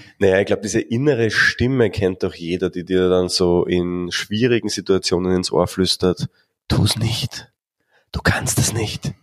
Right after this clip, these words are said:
Das ist schwierig. Du bist nicht geboren dafür.“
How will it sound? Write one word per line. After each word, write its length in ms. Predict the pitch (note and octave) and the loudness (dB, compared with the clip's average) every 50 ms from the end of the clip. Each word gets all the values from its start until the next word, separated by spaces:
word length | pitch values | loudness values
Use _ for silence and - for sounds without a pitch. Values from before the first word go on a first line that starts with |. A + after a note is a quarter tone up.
| _ _ _ _ _ _ _ _ _ | _ _ _ _ _ _ _ _ _
Das 180 | - - - - | -2 0 0 0
ist 80 | A#2 | 0
schwierig. 800 | - - - G#2+ A#2 A2+ C#3+ C#3 B2 B2 A#2 - - - - - _ _ _ _ _ _ | -2 -2 -2 -2 0 2 2 2 2 2 -2 -2 -4 -8 -8 -8 _ _ _ _ _ _
Du 80 | - - | -12 -2
bist 240 | - - C#3 - - | 0 0 0 0 -2
nicht 160 | B2+ - - | -4 -4 -2
geboren 480 | - - - A#2 B2 C3 C3+ D3+ D3 C#3 | -4 -2 0 0 2 4 4 2 4 4
dafür.“ 680 | C3+ B2+ - - C3 B2+ B2+ B2 A#2 A2 G#2 - | 2 2 2 2 2 2 2 2 0 -2 -4 -8